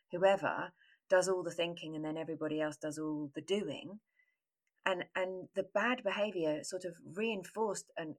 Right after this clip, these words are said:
again, that, that f-, fact that there are leaders who still, when they're pushed, their backs against the wall, they're forced into that fear tactic. They don't know an, another way of operating.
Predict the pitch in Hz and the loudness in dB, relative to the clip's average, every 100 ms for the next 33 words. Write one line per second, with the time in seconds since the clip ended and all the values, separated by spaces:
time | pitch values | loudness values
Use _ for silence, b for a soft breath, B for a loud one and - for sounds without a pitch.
0 | - 151 208 226 170 165 - _ 147 349 | -6 -4 -2 -2 -4 -10 -14 _ -2 0
1 | - - _ _ 170 - - - _ _ | -2 -6 _ _ -2 -2 -6 -18 _ _
2 | _ _ - 196 - - - 156 - _ | _ _ -4 -2 -4 -8 -4 -4 -6 _
3 | 175 170 175 170 180 226 214 160 - 180 | -4 0 2 2 0 0 2 0 0 -4
4 | 151 - - 220 202 156 143 - B B | -2 -2 0 2 2 2 -2 -8 B B
5 | B 170 208 202 185 175 - - - 214 | B 2 2 4 4 2 -2 -10 -4 -2
6 | - - - - b b b - 170 170 | -2 -6 -10 -18 b b b -2 2 4
7 | 180 202 - - 185 175 - 160 185 170 | 6 4 4 -2 0 -2 -2 -4 0 0
8 | 151 170 170 156 - - 240 226 165 - | 2 2 2 0 -8 -2 2 2 0 -4
9 | 175 170 175 165 160 - - - 220 226 | -4 -4 -4 0 2 0 -6 -10 -2 0
10 | 226 190 - - _ - - - _ _ | 4 4 2 -4 _ -20 -20 -20 _ _
11 | - 226 - - - - - 190 196 220 | -2 2 2 -2 -4 -4 0 2 4 2
12 | - 185 180 175 160 - 175 175 165 170 | 2 2 2 2 -2 -4 -4 -4 -2 0
13 | 160 156 190 208 214 147 143 - - | 0 2 0 0 -6 -6 -8 -10 -10